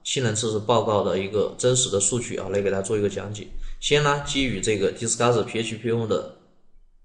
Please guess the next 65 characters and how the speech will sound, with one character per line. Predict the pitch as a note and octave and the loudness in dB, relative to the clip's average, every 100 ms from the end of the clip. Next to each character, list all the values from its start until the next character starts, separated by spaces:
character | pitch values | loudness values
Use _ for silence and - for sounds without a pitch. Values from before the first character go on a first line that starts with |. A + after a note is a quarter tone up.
| - - | -18 2
对 | F3 B2+ | 4 4
比 | F#2 | 2
的 | F2+ | 0
这 | F2+ | 0
么 | G2+ | -2
一 | G2+ | 0
个 | F#2+ | 0
性 | - A2 | -2 -4
能 | F#2+ | -4
测 | A2 | -2
试 | F#2+ | 0
报 | G2 | 0
告， | F#2 - - - - - | 0 -6 -10 -14 -12 -2
因 | D#3+ | 6
为 | E3+ | 6
这 | E3 F3+ | 10 8
个 | C3 | 8
呢， | G#2 | 6
其 | G#2 | 2
实 | C3 | 2
我 | B2+ | 2
们 | G2+ | 2
刚 | A2+ | 2
才 | B2+ | 4
也 | A2+ | 2
分 | G#2+ G#2 | 2 -2
析 | G#2+ | -2
了， | F2 | -2
结 | D2 G2+ | -2 2
论 | B2 C#3+ | 4 4
都 | C#3+ | 2
很 | G#2+ | 0
清 | - A2 | -2 -6
楚 | - | -6
了， | - - - - - - - | -12 -14 -20 -20 -18 -8 0
对 | G#2+ | 4
吧？ | G#2 | 4
然 | G#2 A2 | 4 4
后 | C3+ | 6
的 | A#2 | 6
话 | G#2 A2 | 6 2
呢， | G2+ F#2+ - - - | 0 -2 -6 -16 -12
具 | - C3+ | -4 -2
体 | A#2 G2 - - - - - | -2 -4 -6 -12 -20 -20 -12
这 | - C3 | 0 2
个 | A#2 | 4
结 | G#2+ F#2+ | 2 4
论， | A2 C3 - - - - - - - - - - - - - - - - | 6 6 2 -4 -6 -8 -10 -12 -14 -18 -20 -20 -20 -20 -20 -20 -18 -6
总 | G#2+ | -2
体 | B2+ | 0
的 | A#2+ G#2+ | 4 4
结 | G2+ | 4
论， | G2 G2 - | 2 2 -2
Disqus | G#2+ A2+ A2 G#2 F2+ | -2 2 2 2 0
优 | A2 B2 | 4 4
于 | A2+ F2+ | 4 0
P | - G#2+ | -4 -4
H | G2+ | -4
P | G#2 | -4
One | G#2 G2+ | -2 0
的 | - | 0
这 | C3 | 2
个 | A#2+ | 0
结 | F#2 G2 | 2 2
论 | A#2 | 2